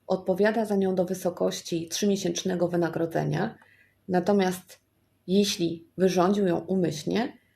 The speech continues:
odpowiada za szkodę w pełnej wysokości. Pracownik, który wyrządził szkodę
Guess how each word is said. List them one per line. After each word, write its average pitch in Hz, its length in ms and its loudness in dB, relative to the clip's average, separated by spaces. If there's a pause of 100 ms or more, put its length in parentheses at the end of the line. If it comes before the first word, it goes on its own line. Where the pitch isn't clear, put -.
(160)
odpowiada 196 560 2
za 185 120 -2
szkodę 202 300 0
w 202 80 -4
pełnej 190 320 2
wysokości. 180 680 -6 (680)
Pracownik, 208 500 2
który 208 360 0
wyrządził 196 540 0
szkodę 185 460 0